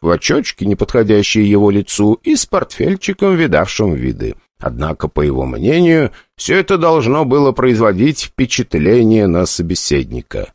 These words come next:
Возможно, на кого-то другого, но не для меня. «Игорь Туманов», поинтересовался он таким тоном, словно пришёл выселять меня из собственного дома.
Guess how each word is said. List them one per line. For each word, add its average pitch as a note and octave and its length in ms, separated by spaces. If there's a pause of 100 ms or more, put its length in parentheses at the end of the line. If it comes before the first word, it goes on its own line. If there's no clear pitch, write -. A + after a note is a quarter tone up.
Возможно, B2+ 640
на A2+ 140
кого-то C3+ 420
другого, C3+ 680
но - 260
не C3 220
для G2+ 260
меня. C2+ 580 (520)
«Игорь D3 480
Туманов», D3 840 (240)
поинтересовался F2+ 840
он F2 120
таким F#2+ 340
тоном, B2+ 300
словно G2+ 360
пришёл G#2 380
выселять G2+ 460
меня F#2+ 240
из F#2 100
собственного F#2 600
дома. C#2+ 400